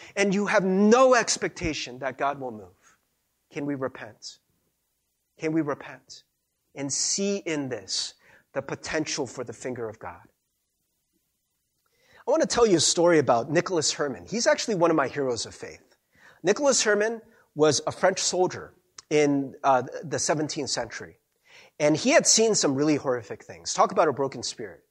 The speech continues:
right? Being in war, he had seen bloody, terrible things, people dying.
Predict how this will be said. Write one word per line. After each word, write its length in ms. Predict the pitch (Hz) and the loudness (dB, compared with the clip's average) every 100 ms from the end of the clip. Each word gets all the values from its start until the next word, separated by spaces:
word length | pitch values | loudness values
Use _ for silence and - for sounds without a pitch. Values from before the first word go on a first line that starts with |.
| _ | _
right? 180 | 135 135 | -8 -4
Being 180 | 156 156 | -2 0
in 140 | 131 | -2
war, 440 | 120 135 139 139 _ _ _ | -2 -2 -4 -8 _ _ _
he 100 | 147 | -6
had 140 | 131 | -4
seen 300 | - 160 127 | -2 -2 -2
bloody, 600 | 95 127 160 170 170 160 - - _ | -6 2 4 6 4 2 -2 -18 _
terrible 380 | - 165 170 156 | 0 4 4 2
things, 280 | 143 151 139 | -2 -2 -2
people 280 | - 170 147 | -6 -6 -4
dying. 520 | 127 135 143 147 | 0 0 -2 -4